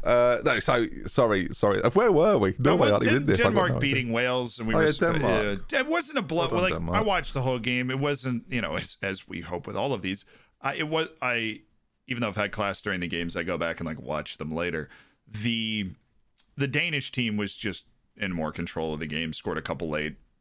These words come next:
Speaker 2: They looked
Speaker 1: Yeah.
Speaker 2: very, very capable going ahead. The other game that day was the one that drew all the attention, though, because that was Italy-Austria. And
Speaker 1: Oh.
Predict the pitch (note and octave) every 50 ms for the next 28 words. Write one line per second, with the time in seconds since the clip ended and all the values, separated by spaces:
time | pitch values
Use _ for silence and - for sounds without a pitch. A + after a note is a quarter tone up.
0 | _ - - B2+ F3 D4 D4 A3 F3 D#3 C#3+ C#3 - G#2 D#2+ D#2 C3 C3+ C3+ B2
1 | A#2 A2 G#2 G#2+ G2 F#2+ F#2+ - G#2 G2 F#2 - F2+ F#2 F#2 F2 - F#2+ F2+ F2
2 | E2+ E2 D#2+ D#2+ F2+ F2 D#2+ D#2 C#2+ - - - - _ _ - A#2+ G#2+ E3 E3+
3 | E3 E3+ G#3+ B3 C4+ A#3+ F#3+ C#3 D3+ D3 C#3 C3 B2+ A#2+ A#2+ - - A#2 A2+ A2
4 | A2 A2+ G#2 - - A2+ A2 A2+ A2 G#2+ G#2 F2+ - A#2 A2+ G#2+ G2+ G2 F#2+ G2
5 | F2+ F2 - - A2+ A2+ A2 - G#2 F#2+ F#2 F2+ E2+ F#2+ F#2 - A#2+ - E3 A3+
6 | C#4+ B3 A3 C3+ - - D#3 D#3+ E3 D#3+ D3 C3+ A#2+ - A2 G#2 G#2 G#2 - -
7 | - G#2 E2 C#2+ A1 - - - _ _ _ _ - - - _ _ _ _ _
8 | _ _ _ _ _ _ - - B2 A#2+ A#2 A2+ G#2+ G#2 G#2 G2+ G2 - - -
9 | _